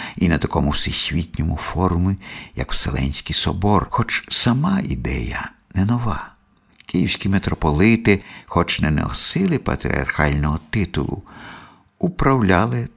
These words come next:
церквою, наче патріархи, користуючись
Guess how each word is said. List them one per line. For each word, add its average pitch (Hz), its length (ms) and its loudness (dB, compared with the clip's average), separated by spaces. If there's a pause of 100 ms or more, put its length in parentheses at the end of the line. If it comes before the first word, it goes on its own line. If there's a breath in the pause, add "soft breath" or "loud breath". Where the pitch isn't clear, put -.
(100)
церквою, - 640 0
наче 71 400 -2
патріархи, - 840 -6 (380 loud breath)
користуючись 78 1000 0